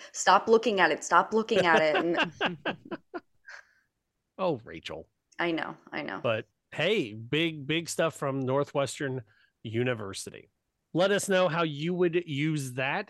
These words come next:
Speaker 2: in your vocal treatments, speech science podcast dot com or speech science podcast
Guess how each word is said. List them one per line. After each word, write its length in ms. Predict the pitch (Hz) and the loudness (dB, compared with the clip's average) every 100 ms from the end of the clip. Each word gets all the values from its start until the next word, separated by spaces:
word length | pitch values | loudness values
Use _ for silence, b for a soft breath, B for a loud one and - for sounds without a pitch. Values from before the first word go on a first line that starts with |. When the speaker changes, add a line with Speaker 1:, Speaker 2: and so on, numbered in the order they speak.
| _ | _
Speaker 2:
in 260 | 139 135 131 | -2 0 -2
your 1000 | 127 131 139 143 143 143 143 143 143 123 | -2 0 2 4 4 2 2 0 -2 -6
vocal 360 | 117 143 151 147 | -2 -2 0 -2
treatments, 480 | - 143 156 220 - | -2 -4 -4 -8 -10
speech 300 | - 135 113 | -8 -8 -4
science 240 | 123 117 | -6 -4
podcast 380 | 120 113 117 104 | -6 -4 -6 -6
dot 160 | 113 | -6
com 220 | 135 127 131 | -2 -2 -2
or 80 | 113 | -6
speech 220 | - 113 | -10 -10
science 200 | 113 107 | -8 -8
podcast 560 | 113 107 117 107 - | -8 -6 -4 -6 -8